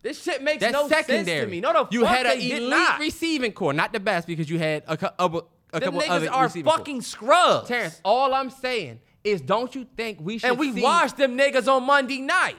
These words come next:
Speaker 2: Terrence.
Speaker 1: Because they're scrubs.
Speaker 2: Terrence, don't
Speaker 1: Best
Speaker 2: you,
Speaker 1: ever?
Speaker 2: don't you think we should have seen one more year?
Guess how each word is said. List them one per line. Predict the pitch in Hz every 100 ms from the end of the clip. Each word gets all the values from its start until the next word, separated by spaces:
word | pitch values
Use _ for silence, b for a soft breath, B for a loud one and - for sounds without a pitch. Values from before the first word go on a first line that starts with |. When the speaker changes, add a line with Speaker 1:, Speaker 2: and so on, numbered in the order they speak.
| _ _
Speaker 2:
Terrence. | 262 339 247 143 _ _ _ _ _ -
Speaker 1:
Because | 302 233 311 202
they're | 294 277
scrubs. | - 247 226 123 98
Speaker 2:
Terrence, | 269 139 - _ _ _ _ -
don't | 202 269
Speaker 1:
Best | 359 466 - -
Speaker 2:
you, | 320
Speaker 1:
ever? | 392 392 381 370
Speaker 2:
don't | 277 311
you | 311
think | 277 269 247 175
we | 247
should | - 226
have | 196
seen | - 214 147 113
one | 139 254 349 330
more | 330 349 330
year? | 240 302 330 339 339